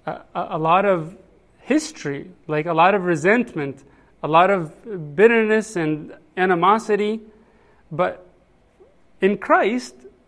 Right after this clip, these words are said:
all of that disappears. All of those barriers disappear. And that's why he's the Savior of the world.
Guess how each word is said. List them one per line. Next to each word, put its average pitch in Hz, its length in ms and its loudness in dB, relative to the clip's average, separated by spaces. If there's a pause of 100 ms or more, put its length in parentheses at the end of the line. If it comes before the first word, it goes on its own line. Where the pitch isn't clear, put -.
(140)
all 214 240 0
of 196 160 -2
that 185 540 -4
disappears. 175 580 -4
All 165 220 0
of 190 100 -4
those 170 180 -2
barriers 165 580 -2
disappear. 165 560 -8
And - 880 -12
that's 185 100 0
why 202 100 2
he's 190 140 0
the 180 80 -4
Savior 214 420 0
of 170 280 -2
the 170 80 0
world. 185 560 -6